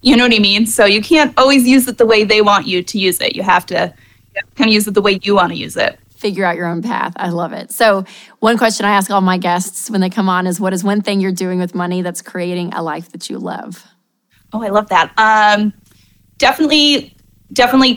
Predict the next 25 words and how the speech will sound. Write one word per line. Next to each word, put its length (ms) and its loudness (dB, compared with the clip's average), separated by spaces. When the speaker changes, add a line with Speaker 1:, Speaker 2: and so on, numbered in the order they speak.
Speaker 1:
committing 460 4
to 120 0
living 300 0
debt-free 720 -2
is 200 -2
huge. 760 -6
And 120 0
I 80 4
think, 500 -4
like, 220 0
keeping, 640 0
keeping 480 0
new 180 4
financial 480 -2
goals, 360 -4
like, 180 -2
always 260 2
having 400 0
new 160 -8
financial 480 -4
goals 260 -2
that 100 -10
we're 120 -2
working 380 -4
on. 380 0